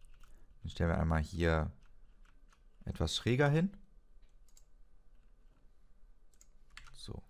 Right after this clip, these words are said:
Achtung, Feuerwehr. Ups, das war etwas weit. Achtung, Feuerwehr.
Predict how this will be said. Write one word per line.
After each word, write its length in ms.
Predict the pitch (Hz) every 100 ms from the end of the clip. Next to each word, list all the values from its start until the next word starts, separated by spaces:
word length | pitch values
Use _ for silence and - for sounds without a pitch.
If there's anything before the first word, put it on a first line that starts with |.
| - - - - - - - - - - - - - - - - - - - - - - - - - - - - - - - - - - - - - - - - -
Achtung, 360 | 87 80 78
Feuerwehr. 680 | - 120 131 123 123 120 123 - - - - - - - - - - - - - - - - - - - - - - - - - - - - - - - - - -
Ups, 280 | - - -
das 220 | - -
war 120 | -
etwas 300 | - - -
weit. 360 | 85 104 - - - - - - - - - - - - - - - - - - - - - - - - - - - - - - - - - - -
Achtung, 400 | 87 - - -
Feuerwehr. 800 | - 104 98 90 87 87 85